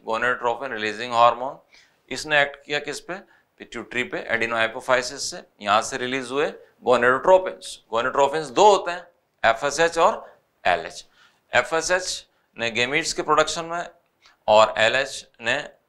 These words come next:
जो, जिसको अपन कहते हैं ना आईसीएसएच, इसके प्रोडक्शन में हेल्प कर देता है। तो आंसर है यहाँ पे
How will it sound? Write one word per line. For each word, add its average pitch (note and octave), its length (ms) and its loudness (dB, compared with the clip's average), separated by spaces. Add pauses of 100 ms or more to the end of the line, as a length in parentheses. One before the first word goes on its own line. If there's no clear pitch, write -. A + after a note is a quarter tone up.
(120)
जो, G#2+ 600 -2 (100)
जिसको A2+ 280 -6
अपन C3 180 -2
कहते A#2+ 260 2
हैं G3 80 -4
ना G#3+ 160 -16 (340)
आईसीएसएच, B2+ 880 -2 (2750)
इसके D3 240 2
प्रोडक्शन B2+ 420 2
में A#2 200 -10 (160)
हेल्प G2+ 280 -12
कर G2+ 120 2
देता G2+ 280 -2
है। - 240 -6 (1300)
तो - 60 -16
आंसर A#2+ 460 2
है C3+ 80 0
यहाँ A2+ 140 4
पे G#2+ 140 -6